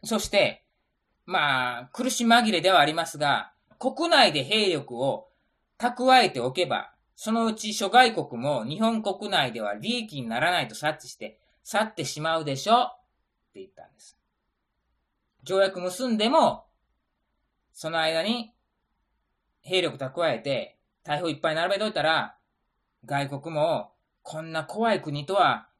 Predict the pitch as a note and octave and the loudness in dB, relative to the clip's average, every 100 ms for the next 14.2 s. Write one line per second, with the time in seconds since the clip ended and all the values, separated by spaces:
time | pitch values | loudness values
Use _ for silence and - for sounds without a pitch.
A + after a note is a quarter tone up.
0 | _ E3+ D#3+ D#3+ G#3 A3+ G#3+ C3+ - F#3+ | _ -4 -2 -2 0 0 0 -4 -4 -4
1 | D3 A#2 - - C#3+ F3 D3+ C#3+ E3+ A#3+ | -2 -4 -8 -14 -6 -4 -2 0 2 4
2 | A3 D#3+ C#3 C#3+ F#3+ A3 D#4 C4+ C3 - | 2 -2 -4 -2 4 4 6 4 4 -2
3 | A2+ - - A3 C4 - A3+ B3 A#3+ A3+ | -18 -20 -8 -2 -2 -2 -6 2 2 2
4 | A3 - A#2+ A#2 - C4+ C#4+ C#4 A3+ F3 | -2 -10 -10 -10 -2 0 2 2 4 2
5 | C#3 - B2 G#2+ - _ _ - - F#4 | 2 -2 -4 -4 -12 _ _ -6 0 0
6 | F4+ - F4 D4+ C#4+ A3+ - D3+ C#3 B2 | 0 6 8 10 8 6 0 -2 -2 -2
7 | A2+ - - _ _ _ E3 E3+ E3 C3 | -6 -10 -14 _ _ _ -2 4 4 4
8 | C#3 F3 G#3+ A3 D#3+ C3 G#2+ - - _ | 4 2 2 0 0 -6 -8 -14 -20 _
9 | _ _ _ _ _ - E3+ A#3 C4 C4 | _ _ _ _ _ -6 0 2 4 2
10 | C4 A#2+ - _ _ - C#4 - C#4 C4+ | 0 -10 -12 _ _ -2 -2 0 2 4
11 | C4 A#3+ D#4+ C4+ G#3 E4+ C4+ G3 G#3+ E4+ | 6 6 4 4 0 2 2 2 2 6
12 | F4 E4 D#3+ G3 E3+ A#2 G#2+ A#2 G2 - | 6 6 -6 -4 -2 -2 -2 -6 -10 -16
13 | _ _ _ _ _ _ G3 C#4 D#4 D4 | _ _ _ _ _ _ -4 2 2 2
14 | C4 A3 | 0 -4